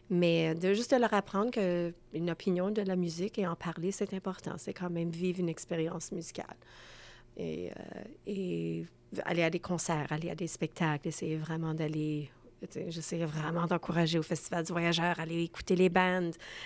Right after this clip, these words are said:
aller écouter ça. C'est des gens, il y a beaucoup de gens d'ici. Et je sais pas s'ils l'ont fait, ils m'en ont pas <laughs> parlé.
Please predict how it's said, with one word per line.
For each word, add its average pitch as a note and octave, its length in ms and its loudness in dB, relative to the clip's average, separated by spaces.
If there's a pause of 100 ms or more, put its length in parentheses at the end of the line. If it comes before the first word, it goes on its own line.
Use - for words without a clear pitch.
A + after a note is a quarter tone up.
aller F3 160 0
écouter - 380 -2
ça. F#3 240 0
C'est F#3+ 180 -4
des F3+ 120 -6
gens, F3+ 280 0
il F3 120 -2
y F3 60 -2
a E3+ 140 -4
beaucoup G3 280 0
de F#3+ 40 4
gens F#3+ 180 4
d'ici. F#3 520 0 (580)
Et E3 320 -2
je D#3+ 60 -6
sais - 80 -8
pas F3+ 100 -10
s'ils E3+ 220 -4
l'ont E3 160 -2
fait, E3 240 0
ils A#3 60 2
m'en A#3 100 2
ont F3 120 2
pas F3+ 160 2
<laughs> - 280 4
parlé. G#3 420 4